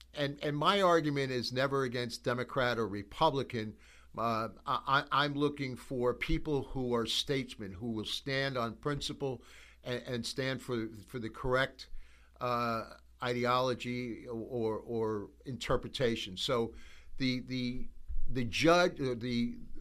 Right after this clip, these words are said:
role of the justices in the Supreme Court is to interpret law. It is not to create law or to make law, and that is the, the role of, of the Congress, of the, uh, of the House of Representatives and the Senate.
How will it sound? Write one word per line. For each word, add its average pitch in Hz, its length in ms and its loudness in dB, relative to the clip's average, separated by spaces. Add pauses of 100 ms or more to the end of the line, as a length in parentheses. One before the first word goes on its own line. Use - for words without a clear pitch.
role 160 500 8
of 127 180 6
the 123 100 2
justices 135 760 4
in 120 80 0
the 113 80 -2
Supreme 143 540 -2
Court 143 480 2 (360)
is 139 160 -2
to 156 200 4
interpret 147 720 2
law. 90 320 -4 (320)
It 135 120 -4
is 123 140 -2
not 156 240 2
to - 120 -2
create 160 520 6
law 127 360 2
or 127 140 -2
to - 140 -6
make 135 380 0
law, 113 400 2 (340)
and 127 340 -4 (120)
that 147 340 4
is 139 280 2
the, 120 400 -2 (300)
the 113 120 0
role 127 760 6 (100)
of, 120 220 0
of 117 220 -2
the 117 80 -6
Congress, 147 680 4
of 98 160 -8
the, 110 180 -6 (180)
uh, 104 300 -4
of 117 120 -6
the 113 80 -4
House 147 320 2
of 131 120 -2
Representatives 139 880 0 (100)
and 117 160 -4
the 107 60 -4
Senate. 147 500 0